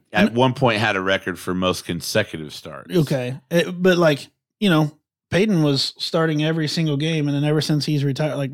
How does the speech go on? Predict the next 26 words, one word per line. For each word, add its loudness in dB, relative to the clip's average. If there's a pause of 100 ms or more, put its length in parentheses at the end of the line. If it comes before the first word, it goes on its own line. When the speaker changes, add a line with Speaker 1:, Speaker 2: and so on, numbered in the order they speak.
(140)
Speaker 2:
ever 2
since 0
we 0
lost -6
him, -8
I -10
mean, -8 (500)
I -8
mean, 2
what, 2
we're 2
on 2
our, 0
how -6
many 2
quarterbacks? -4 (200)
Eight? -4 (540)
Eight? -2 (140)
Speaker 1:
<laughs> -14
Oh, -4
you 2
talking 0
about 2
the 2
Speaker 2:
Ninth? 0
Speaker 1:
Colts? 0